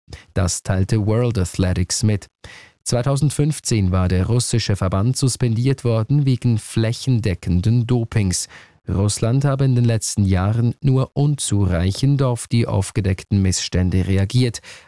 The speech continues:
heißt es von Seiten des Weltverbandes. Das Wetter, es ist meist sonnig, in den Alpen und im Süden gibt es lokale Gewitter. Morgen wird es heiß, die Temperatur erreicht dreiunddreißig bis siebenunddreißig Grad.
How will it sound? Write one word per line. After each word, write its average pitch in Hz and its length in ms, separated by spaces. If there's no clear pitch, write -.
heißt 104 280
es - 160
von 117 220
Seiten 92 480
des 135 340
Weltverbandes. 90 1000
Das 98 360
Wetter, 120 240
es 175 100
ist 160 160
meist 113 300
sonnig, 123 340
in 156 160
den 135 220
Alpen 127 320
und 143 160
im 139 100
Süden 117 380
gibt 107 200
es 101 160
lokale 90 480
Gewitter. 107 480
Morgen 90 400
wird 85 160
es - 200
heiß, 123 360
die 143 100
Temperatur 135 600
erreicht 120 420
dreiunddreißig 110 960
bis - 320
siebenunddreißig 143 1080
Grad. - 380